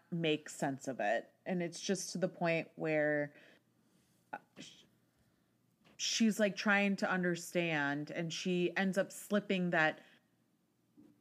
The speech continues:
she calls Dean her boyfriend. And Dean's like, "Am I your boyfriend?" And, like, kinda gives her a hard time about giving him the title. And it's like, don't you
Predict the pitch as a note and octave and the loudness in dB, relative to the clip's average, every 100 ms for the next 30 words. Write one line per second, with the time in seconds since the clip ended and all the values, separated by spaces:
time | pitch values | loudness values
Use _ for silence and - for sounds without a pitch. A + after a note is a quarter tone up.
0 | _ _ _ - - A3+ - B3 B3 F#3 | _ _ _ -4 2 2 4 4 6 4
1 | G#3 F#3 E3+ E3+ D#3 D3 C#3+ - B2 A2 | 2 0 0 -2 0 -2 -2 -6 -8 -8
2 | D#3+ - E3 D#3+ E3 E3 E3 D#3+ - E3+ | -10 -8 -6 -4 -4 -2 -2 -2 -2 -4
3 | E3+ F3+ G3+ G#3+ A3 F#3 E3+ G3+ - C4+ | 0 0 2 2 0 0 0 -2 -2 -2
4 | D#4 E4+ - _ _ _ _ _ _ _ | -2 -6 -14 _ _ _ _ _ _ _
5 | _ _ _ _ - A3 G#3 G3+ G#3+ G#3 | _ _ _ _ 2 4 4 4 2 0
6 | - _ _ - A3+ D4+ C#4 A#3 B3+ - | -10 _ _ 0 2 4 4 4 2 0
7 | C4+ A#3 F#3 F#3 A3 F#3+ - F3 B3+ A3 | 2 2 4 4 4 2 0 0 2 2
8 | C3+ B2+ D3+ - - - F3 F#3 G#3+ G3+ | 2 2 0 -4 -20 -14 -4 0 2 2
9 | F#3+ F3 E3 D3+ - G3 G#3 E2+ F2 E3 | 2 0 0 -2 -2 -2 0 0 0 -4
10 | _ _ _ _ _ G3+ G#3+ G#3+ A3+ A3 | _ _ _ _ _ 2 2 2 0 0
11 | G3 - G3 G#3 G#3+ A3+ G#3+ | 0 -2 0 2 2 2 2